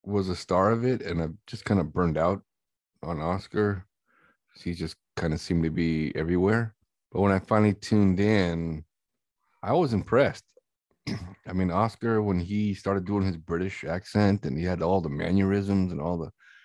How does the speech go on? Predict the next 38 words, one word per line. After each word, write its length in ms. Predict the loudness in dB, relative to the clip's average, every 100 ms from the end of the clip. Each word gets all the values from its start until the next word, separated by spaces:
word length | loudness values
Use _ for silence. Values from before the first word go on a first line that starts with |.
| _ _ _
grammar 540 | -4 0 2 4 4 2
and 80 |
all 160 | 2 -2
that, 100 | -4
just 240 | -8 -12 -12
everything, 580 | -6 -4 -2 -2 -4 -4
I 60 |
was 80 | -6
like, 240 | -8 -12 -16
"Wow," 420 | -10 -8 -8 -6
it, 120 | -8 -8 _ _
that 180 | -2 0
im-, 120 | 0 -4 _
really, 400 | 0 4 6 4
really 280 | 2 0 0
impressed 540 | -4 -6 0 0 0
me. 160 | -10 -10
I'm 160 | -8 -8
like, 160 | -8
"Okay." 400 | -8 -2 -2 -2 -8 _ _ _ _ _
So 180 | 2
that 100 | 4
was, 200 | 4 -2
that's 280 | 2 2 2
what 160 | -2 0
got 200 | 0 0
me 80 | -2
hooked, 480 | 0 -2 -2 _
was 160 | -10 -2
his 160 | 0 0
ability 600 | 0 0 0 0 -4 -8 _ _ _
to 100 | -20 -12
turn 200 | -2 2
on 120 | 2
the 80 | 2
British 420 | 0 -2 -2 0
accent 640 | 0 -2 -2 -4 -2 -4
and 320 | -6 -8 -8